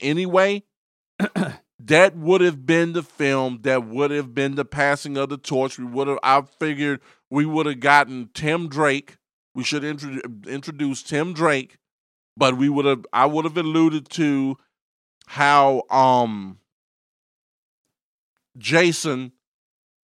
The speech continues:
took over for just a little bit of illusion to him, let him know he had come first,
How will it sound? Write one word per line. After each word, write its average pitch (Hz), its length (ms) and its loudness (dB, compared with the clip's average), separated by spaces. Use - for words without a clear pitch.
took - 260 -2
over 156 320 4
for 135 320 0
just 139 220 -6
a 147 40 -4
little 160 240 0
bit 170 160 -2
of 170 40 -2
illusion 170 480 -4
to 165 100 -10
him, 160 320 -4
let 151 140 -2
him 156 80 -8
know 156 120 -2
he 165 120 -2
had 151 100 -10
come 165 220 -4
first, 143 400 -4